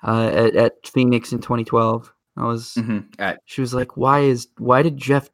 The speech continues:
Speaker 1: do that?" She was all hung up on why Gordon did that. And I was like, "You know what?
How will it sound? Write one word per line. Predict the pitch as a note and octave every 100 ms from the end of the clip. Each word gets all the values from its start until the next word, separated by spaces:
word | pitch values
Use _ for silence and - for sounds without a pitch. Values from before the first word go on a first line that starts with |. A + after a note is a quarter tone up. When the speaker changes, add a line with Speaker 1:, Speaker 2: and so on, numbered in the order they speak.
| -
Speaker 1:
do | B2+
that?" | B2+ F#2 -
She | -
was | C3
all | B2 C3+ C3 A#2 -
hung | B2 C3 B2
up | A#2+ -
on | A2 A2+
why | A2+
Gordon | A2+ A2+ A2+ B2
did | A#2+ A#2
that. | A2+ A2+ -
And | A#2+
I |
was | B2+ B2+
like, | C#3+ C#3 -
"You | F3
know | A3+
what? | A3+ A3 C4